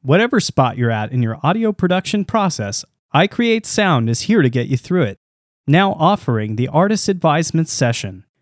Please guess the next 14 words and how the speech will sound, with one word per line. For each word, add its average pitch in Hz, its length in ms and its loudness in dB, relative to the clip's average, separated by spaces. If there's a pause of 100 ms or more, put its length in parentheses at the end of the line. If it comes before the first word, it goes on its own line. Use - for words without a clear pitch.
(180)
A 139 80 2
thirty-minute 233 540 2
call 151 340 2
may 117 160 0
be 127 180 -2 (120)
all 226 200 0
it 254 140 -4
takes 170 380 -2
to 135 80 -2
get 135 140 -2
your 180 140 0
project 190 480 -2
moving 180 260 4
again. 107 360 -4